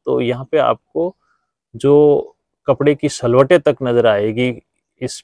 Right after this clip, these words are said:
पत्थर के मूर्ति के ऊपर, और गहने वगैरह, और even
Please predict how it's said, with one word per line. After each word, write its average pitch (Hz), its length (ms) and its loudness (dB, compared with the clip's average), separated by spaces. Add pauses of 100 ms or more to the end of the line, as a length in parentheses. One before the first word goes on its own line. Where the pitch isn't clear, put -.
पत्थर 143 300 -2 (120)
के 120 160 -2 (340)
मूर्ति 127 320 -4
के 113 140 -8
ऊपर, 101 300 -4
और 101 280 -6 (220)
गहने 120 360 -2
वगैरह, 113 460 -2 (560)
और 123 180 2
even 170 360 0